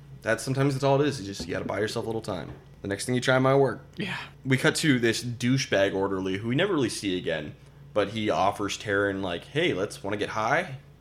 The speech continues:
Speaker 1: 'Cause I got the keys to the medical supplies."
Speaker 2: This
Speaker 1: Taryn
Speaker 2: was so random.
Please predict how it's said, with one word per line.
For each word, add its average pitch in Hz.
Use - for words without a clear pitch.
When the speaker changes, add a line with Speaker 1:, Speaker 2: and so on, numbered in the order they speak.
Speaker 1:
'Cause 104
I 117
got 131
the -
keys 151
to 117
the 87
medical 107
supplies." -
Speaker 2:
This -
Speaker 1:
Taryn 277
Speaker 2:
was 233
so 139
random. 123